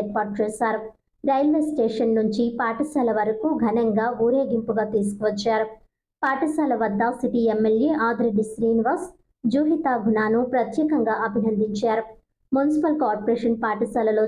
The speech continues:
చదువుతూ జాతీయ స్థాయికి నగర ఖ్యాతిని తీసుకువెళ్లిన బలహీనత గుణ జూహిత గుణ అభినందనీయురాలని శ్రీనివాస్ అన్నారు.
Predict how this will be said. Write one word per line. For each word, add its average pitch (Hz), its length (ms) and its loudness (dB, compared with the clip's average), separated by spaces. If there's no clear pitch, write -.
చదువుతూ 233 600 0
జాతీయ 254 320 0
స్థాయికి 214 600 -2
నగర 277 240 0
ఖ్యాతిని 277 480 0
తీసుకువెళ్లిన 220 720 0
బలహీనత 254 520 0
గుణ 220 140 2
జూహిత 302 440 2
గుణ 226 140 2
అభినందనీయురాలని 226 1000 2
శ్రీనివాస్ 262 580 0
అన్నారు. 214 280 -2